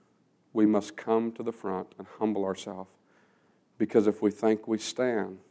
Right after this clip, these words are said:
beware lest we fall. If any man here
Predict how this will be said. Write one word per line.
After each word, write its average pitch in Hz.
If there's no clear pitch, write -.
beware 104
lest 98
we 101
fall. 107
If -
any 127
man 156
here 123